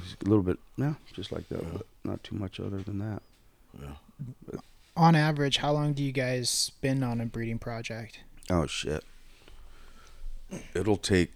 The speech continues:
Speaker 1: you know, 'cause we'll, we'll make 'em, and then, and then
Speaker 2: Yeah.
Speaker 1: we gotta test 'em.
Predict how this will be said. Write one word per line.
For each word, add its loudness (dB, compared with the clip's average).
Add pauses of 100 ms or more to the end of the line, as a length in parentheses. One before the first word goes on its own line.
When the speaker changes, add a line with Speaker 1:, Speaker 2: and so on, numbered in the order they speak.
Speaker 1:
you 6
know, 4
'cause -2
we'll, 10
we'll 12
make 12
'em, 8 (440)
and 6
then, 10
and 0
then 10
Speaker 2:
Yeah. 12
Speaker 1:
we 12
gotta 12
test 8
'em. 4